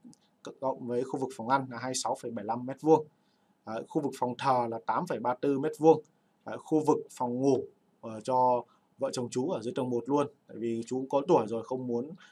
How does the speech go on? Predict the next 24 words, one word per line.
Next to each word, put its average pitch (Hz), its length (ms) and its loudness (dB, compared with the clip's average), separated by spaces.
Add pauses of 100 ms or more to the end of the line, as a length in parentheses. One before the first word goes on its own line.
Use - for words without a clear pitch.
(120)
ngủ 110 160 -6
trên 127 140 -6
tầng 117 120 -6
trên, 143 240 2
là 117 60 -8
mười 117 180 -4
bốn 123 200 -4
phẩy 135 120 -6
bốn 113 160 -6
bảy 117 180 -2
mét 127 120 -12
vuông. 156 260 8 (540)
Và 127 220 4
một 131 220 -2
khu 160 100 2
vực 131 140 -6
sinh 156 200 -4
chung 165 240 4 (240)
chia 160 220 4 (480)
tắm 151 200 4
riêng, 180 300 2 (460)
vệ 143 120 -4
sinh 160 200 0
riêng 170 260 8